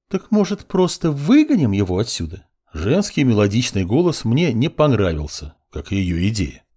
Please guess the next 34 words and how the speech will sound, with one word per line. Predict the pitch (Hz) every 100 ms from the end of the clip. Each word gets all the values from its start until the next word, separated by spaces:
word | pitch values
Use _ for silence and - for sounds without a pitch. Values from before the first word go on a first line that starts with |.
| _ _
«Как | - 120 -
это | 73
выгнать? | 73 107 80 67 - _ -
А | -
слёзы | - 151 127
русалки? | 120 104 - 87 101 - 87 _ -
Я | 131
что, | - 101
зря | 95 185 226
пришёл | 165 - 247
сюда?» | - 78 - _ _ _
В | -
моей | 113 226
голове | 185 165 160 196 220
появились | 139 139 131 185 135
сомнения | - 117 131 165 151 131
ещё | 104 127 - 135 123
по | 117
одному | 104 95 101 120
поводу. | 120 101 73 71 - _ _ _
И | -
о |
какой | 82 98 - 127
такой | 104 - 98
демонессе | 78 101 98 92 117 175 - - 76 -
они | 90 120
говорили? | 107 107 92 65 - _ _ _ _
«Отрежем | 101 101 143 170 135 120
яйца | 127 180 160 - 85
и | 85
запихнём | 117 151 156 180 180 131
ему | 110
в | 107
глотку. | 120 139 92 - 80